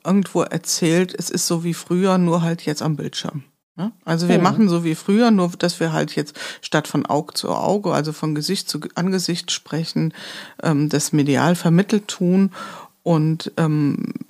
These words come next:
Speaker 1: was ich ja, ich komme noch mal auf den Punkt von Organisieren von Entscheidungen. Was sich ja
Speaker 2: Mhm.
Speaker 1: aufdrängt, die Frage ist ja, ähm, wie schaffen wir es,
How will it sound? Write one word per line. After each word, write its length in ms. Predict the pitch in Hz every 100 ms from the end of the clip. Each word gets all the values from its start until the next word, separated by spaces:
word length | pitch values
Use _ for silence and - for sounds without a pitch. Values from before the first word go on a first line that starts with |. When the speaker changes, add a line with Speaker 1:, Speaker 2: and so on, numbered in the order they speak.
| - - -
Speaker 1:
was 220 | 170 170
ich 180 | 208 -
ja, 240 | 185 165 165
ich 100 | -
komme 200 | - 214
noch 100 | 233
mal 140 | 202 180
auf 80 |
den 160 | - 180
Punkt 300 | 175 214 214
von 420 | - 185 170 160 -
Organisieren 800 | 170 175 175 170 160 175 202 196
von 240 | 180 180 170
Entscheidungen. 800 | 151 - 147 170 185 147 151 151 - - - - -
Was 200 | 160 -
sich 160 | 202
ja 120 | -
Speaker 2:
Mhm. 60 | 208
Speaker 1:
aufdrängt, 580 | 196 233 - - 160 -
die 100 | 170
Frage 500 | - 151 147 156 180
ist 340 | - - -
ja, 380 | 175 160 165 170 -
ähm, 640 | 165 160 156 156 156 165 160 _ _ _ _ _ _ _ _ _ _ _ _ _ _ _
wie 120 | - 175
schaffen 420 | - 170 - 196
wir 180 | 180 -
es, 380 | 170 - -